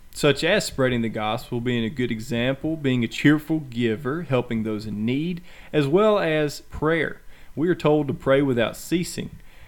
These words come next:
Uh, there's a number of lessons about prayer, but we are, we are to pray to God, and I think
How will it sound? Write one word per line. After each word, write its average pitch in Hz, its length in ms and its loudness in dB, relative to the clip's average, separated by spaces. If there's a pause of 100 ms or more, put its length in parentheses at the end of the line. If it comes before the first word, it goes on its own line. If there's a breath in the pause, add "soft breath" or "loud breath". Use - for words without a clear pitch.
(280 soft breath)
Uh, 127 440 2 (400)
there's 131 320 2
a 143 80 2
number 156 480 4
of 123 120 0
lessons 131 400 2
about 113 360 -2
prayer, 123 420 -2
but 120 340 2
we 139 220 0
are, 139 300 2 (280)
we 135 200 0
are 160 160 0
to 143 80 0
pray 139 260 2
to 117 80 0
God, 147 460 0
and 123 80 0
I 139 80 0
think 139 320 -4